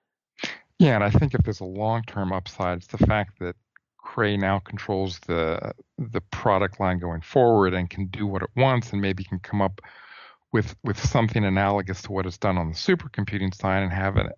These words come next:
a, like, basically an X C, uh, type of, of storage. I mean, Snexion is that right now, but it even has more control now.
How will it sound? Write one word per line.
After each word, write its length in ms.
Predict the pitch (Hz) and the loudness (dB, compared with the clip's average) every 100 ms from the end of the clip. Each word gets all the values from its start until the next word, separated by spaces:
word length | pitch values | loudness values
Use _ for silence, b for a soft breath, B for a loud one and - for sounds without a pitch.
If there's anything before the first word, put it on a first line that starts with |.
| - | -8
a, 140 | 101 101 B B B B - - | -8 -8 B B B B -10 -6
like, 160 | 101 - - - 113 | -6 -8 -20 -18 -2
basically 360 | 110 95 - 92 | 0 0 -2 -4
an 100 | - | -2
X 240 | 104 - | -4 -4
C, 500 | - 120 107 98 92 - b b _ _ _ _ _ _ 107 | -2 2 4 2 -2 -10 b b _ _ _ _ _ _ 0
uh, 240 | 95 85 - _ _ _ _ _ - _ _ - - | 2 2 -2 _ _ _ _ _ -20 _ _ -20 -6
type 280 | - 110 110 | 0 0 0
of, 120 | 92 90 - | -6 -6 -4
of 220 | 101 82 | -2 -4
storage. 640 | - - 127 117 107 92 90 | -10 -4 2 4 4 2 -4
I 80 | |
mean, 240 | 107 101 98 | -2 -4 -6
Snexion 600 | - - 139 - 107 95 | -6 -2 -2 0 0 2
is 260 | 110 110 | 2 0
that 240 | 95 90 90 | 0 -2 0
right 220 | 85 85 | -2 -2
now, 220 | 110 104 | 0 0
but 160 | 95 95 | 0 -4
it 80 | 95 | -6
even 220 | 101 98 | -6 -4
has 200 | 95 87 | -6 -4
more 220 | 98 98 | -4 -4
control 460 | 95 95 - 90 92 | -4 -8 -4 -2 0
now. 400 | 123 113 98 | 2 4 2